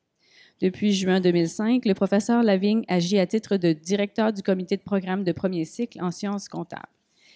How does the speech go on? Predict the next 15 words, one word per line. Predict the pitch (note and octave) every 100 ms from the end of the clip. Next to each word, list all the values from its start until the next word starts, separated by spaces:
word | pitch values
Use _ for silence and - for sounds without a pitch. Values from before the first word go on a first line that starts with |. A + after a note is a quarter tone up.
| _
Il | F3+
a |
été | E3 D#3+
l'instigateur | A3 F#3+ - - F#3 G3 G3+
de | F#3+
la | F3
réflexion | F3 E3+ F3 - G#3 A#3
qui | -
a | F#3
conduit | E3+ F3 E3+ G3+
à | F#3+
l'adoption | E3+ E3 - G3 G3+
de |
l'approche | F3+ E3 - G3 -
optique, | F3+ - - -